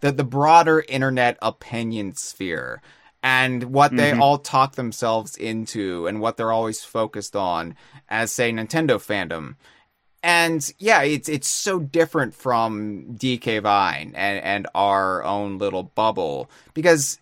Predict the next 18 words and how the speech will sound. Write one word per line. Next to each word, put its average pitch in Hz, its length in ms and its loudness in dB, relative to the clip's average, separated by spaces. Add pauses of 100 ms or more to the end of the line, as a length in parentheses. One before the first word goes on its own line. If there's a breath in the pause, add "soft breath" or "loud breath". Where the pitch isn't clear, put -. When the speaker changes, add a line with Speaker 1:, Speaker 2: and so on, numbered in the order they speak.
Speaker 1:
generally, 170 800 2
and 180 140 0
I, 196 100 2
this 247 240 0
might 190 260 2
be 170 100 -8
changing 147 440 -4
a 127 40 -6
little 123 240 0
bit 117 140 -2
after 113 260 2
the 107 100 -10
Super - 280 -12
Mario 95 320 -4
Brothers 92 360 -10
movie, 67 520 -10 (420 loud breath)
but 139 280 4
generally, 160 720 4